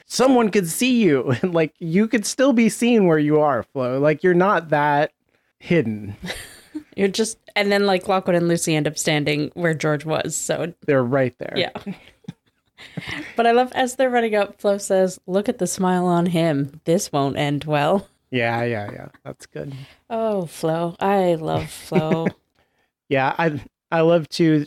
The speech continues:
Speaker 1: she has this really good line where she says, "London ain't just the streets, you know?"
Speaker 2: Yep.
Speaker 1: Um,
Speaker 2: You would think that the river would be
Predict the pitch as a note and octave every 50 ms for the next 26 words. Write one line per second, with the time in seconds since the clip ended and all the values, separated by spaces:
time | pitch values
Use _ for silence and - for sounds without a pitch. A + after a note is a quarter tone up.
0 | - - - - F3 F3 F3 C#3+ E3 E3 - - D#3 E3 E3 D#3+ C#3+ D#3+ D3 C#3
1 | C3 C3 C3 C3+ C#3 C#3 C3+ C3 - - C3 - - C#3 C3+ B2+ A#2 - C3+ C#3
2 | C3+ C3 C#3 C3+ C3+ C3+ C3+ B2 - C#3+ C#3 - - - A#2+ - - - C3+ C3+
3 | B2+ - - C#3+ C#3 C#3+ C#3+ C#3+ C3+ F#3 E3+ E3+ E3+ _ _ _ _ _ G2 F#2+
4 | - - - B2+ - _ _ _ _ _ _ - D#4 G4 - - - C5+ C#5 C5+
5 | - _ - F3 - - F#3+ F#3 G3 G#3 G3+ G#3+ G#3+ G#3+ G3+ G3+ F3 E3+ - -
6 | F3 F3 F3 F3 F3 E3+